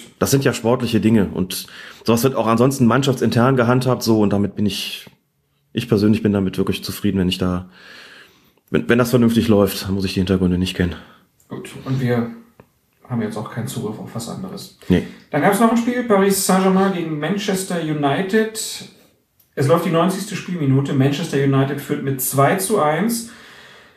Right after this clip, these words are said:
Speaker 2: und benötigt nach dem null zu zwei im Hinspiel noch ein Tor zum Weiterkommen. Diego Dallo schießt aufs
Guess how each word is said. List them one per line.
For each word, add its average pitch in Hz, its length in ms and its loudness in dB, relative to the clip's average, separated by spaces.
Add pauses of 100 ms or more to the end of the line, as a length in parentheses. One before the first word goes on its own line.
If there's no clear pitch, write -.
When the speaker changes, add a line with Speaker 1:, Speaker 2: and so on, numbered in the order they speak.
(180)
Speaker 2:
und 139 120 -4
benötigt 165 500 2
nach 143 240 2
dem 143 460 0
null 143 340 4
zu 170 200 -4
zwei 135 360 0
im 117 100 -2
Hinspiel 170 920 2
noch 135 300 -6
ein 196 340 0
Tor 151 300 -6
zum 170 180 -14
Weiterkommen. - 680 -12 (1200)
Diego 196 360 2
Dallo 214 540 2
schießt - 560 0
aufs - 540 -2